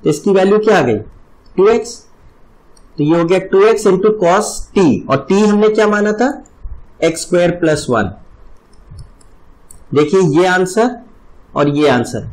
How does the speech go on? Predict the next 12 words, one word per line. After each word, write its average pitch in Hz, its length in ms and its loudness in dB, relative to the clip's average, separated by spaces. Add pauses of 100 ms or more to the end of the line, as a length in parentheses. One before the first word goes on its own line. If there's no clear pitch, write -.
(160)
exactly 143 520 0
same 170 260 0
है। 190 100 -6 (2250)
Now, 117 100 0 (1000)
for 151 180 2
better 151 240 2
understanding 185 500 2
एक - 120 -2
और 156 140 2
example 160 400 0
लेते 165 240 -2
हैं। 214 140 -6